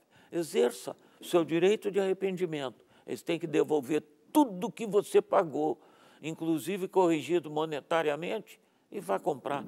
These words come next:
o produto em outra loja, em outro site, tá bem, Suzana?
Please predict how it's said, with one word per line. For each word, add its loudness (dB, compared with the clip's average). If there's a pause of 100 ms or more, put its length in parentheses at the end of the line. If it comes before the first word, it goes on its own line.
o -12
produto -6 (280)
em -12
outra -2
loja, -2 (240)
em -10
outro -2
site, 6
tá -4
bem, 0
Suzana? -12